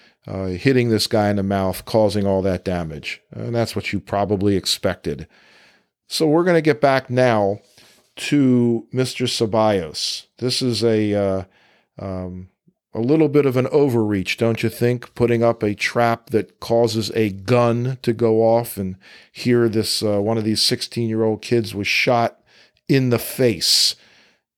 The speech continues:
you know, for robbing, uh, a, a, in the middle of a night, uh, a residential neighborhood house garage. A little bit much.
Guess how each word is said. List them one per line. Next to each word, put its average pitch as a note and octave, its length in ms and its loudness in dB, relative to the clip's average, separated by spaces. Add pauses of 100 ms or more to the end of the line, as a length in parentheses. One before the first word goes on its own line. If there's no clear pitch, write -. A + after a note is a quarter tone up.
you D#3 320 -4
know, G#2 80 -4
for A#2 200 0
robbing, A2 640 0 (160)
uh, F2+ 500 -6
a, F#2+ 40 -6
a, F#2 360 -4
in G#2 80 -2
the G#2+ 80 -2
middle A#2+ 280 4
of A2+ 100 2
a A2+ 60 2
night, A2 580 0
uh, F2 300 -8
a F#2+ 120 -8
residential G#2+ 880 0
neighborhood G#2 640 0
house G2+ 440 0
garage. G2+ 800 0 (560)
A B2+ 60 0
little E3 320 4
bit D3 200 2
much. A2+ 540 -2